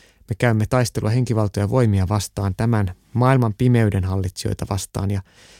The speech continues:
sen tähden me tarvitsemme itse ja meidän veljet ja siskot, jotka kokee Myanmarissakin vainoa,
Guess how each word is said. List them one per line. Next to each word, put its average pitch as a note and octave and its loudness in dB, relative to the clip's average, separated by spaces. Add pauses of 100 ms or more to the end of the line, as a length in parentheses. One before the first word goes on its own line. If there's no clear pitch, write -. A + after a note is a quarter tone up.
(160)
sen D#3+ 2
tähden C3 2
me G#2+ 2
tarvitsemme G#2+ 0 (400)
itse D#3+ 2 (220)
ja D3+ 2
meidän C3+ 2 (280)
veljet B2 2
ja A2+ 0
siskot, - -4
jotka G2 -4
kokee G#2+ 0
Myanmarissakin G#2 0
vainoa, G#2 2